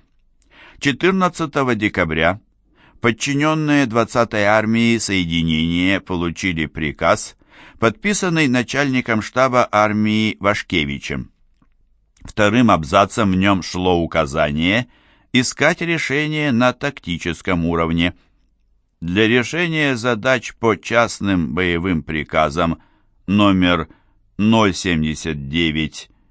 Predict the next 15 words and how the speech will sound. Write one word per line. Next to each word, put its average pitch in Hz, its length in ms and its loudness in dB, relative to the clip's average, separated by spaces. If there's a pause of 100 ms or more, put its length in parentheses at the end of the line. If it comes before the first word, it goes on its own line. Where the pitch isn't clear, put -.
(340)
ноль 98 380 2
восемьдесят 92 960 -6 (460)
создать 143 520 0
штурмовые 147 800 0
отряды, 135 480 -4
включив 117 600 -6
в - 40 -12
них 120 340 0 (360)
стрелков, 117 880 -2 (580)
миномётчиков, 107 1040 0 (520)
пулемётчиков, 110 1040 0 (400)
ружья 123 600 2
П 104 220 -2
Т - 160 -8
Р, 80 360 0